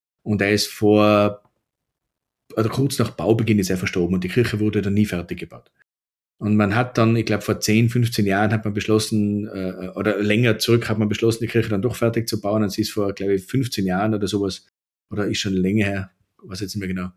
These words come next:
vielleicht sind's auch schon zwanzig Jahre her, wurde sie fertig gebaut. Und das Schöne an dieser Geschichte, ähm, mag sie stimmen oder nicht, es ist zumindest eine schöne Geschichte. Bei Baubeginn war ein Lehrbub auf der Baustelle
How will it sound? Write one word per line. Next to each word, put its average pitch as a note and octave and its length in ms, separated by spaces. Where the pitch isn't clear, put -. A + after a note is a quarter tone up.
vielleicht F2+ 200
sind's G2+ 140
auch F#2+ 60
schon F#2+ 160
zwanzig F#2+ 340
Jahre F#2+ 160
her, G2 300
wurde A2+ 240
sie F#2+ 140
fertig A#2+ 340
gebaut. B2 400
Und G#2+ 100
das G2 80
Schöne A#2+ 340
an A#2 60
dieser A2+ 200
Geschichte, A2+ 600
ähm, F#2+ 360
mag G#2+ 300
sie A2+ 100
stimmen G#2+ 320
oder G2 160
nicht, A#2 260
es F#2+ 140
ist F#2+ 120
zumindest G2 280
eine F#2 140
schöne F#2 200
Geschichte. G#2+ 540
Bei F#2+ 180
Baubeginn A2+ 1040
war G2+ 380
ein F#2+ 260
Lehrbub B2 720
auf A#2+ 180
der A#2 80
Baustelle A#2 640